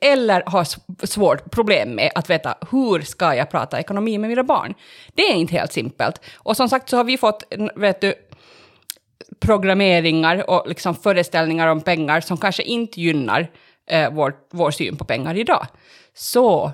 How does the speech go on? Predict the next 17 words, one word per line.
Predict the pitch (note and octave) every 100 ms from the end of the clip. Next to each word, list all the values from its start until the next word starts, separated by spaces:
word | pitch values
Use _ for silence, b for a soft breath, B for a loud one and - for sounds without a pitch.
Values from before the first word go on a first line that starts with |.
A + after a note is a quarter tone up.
| -
nu | G3 A#3+
har | A#3 F3 E3+
vi | F3
ju | F3+ D#3+
alltså | - D#3+ - D#3+
då | D#3+
plitat | D#3+ - F#3 E3+ D#3+ E3
ihop | F3+ G#3+ D#3+ -
en | D#3 D#3+
bok | G#3 F3 - -
som | - E3 F3+
just | G#3+ G3+ -
ska | D#3
handla | D#3 D#3 C#3+ G#2+
om | C#3
det | C3+
här. | D3+ - E3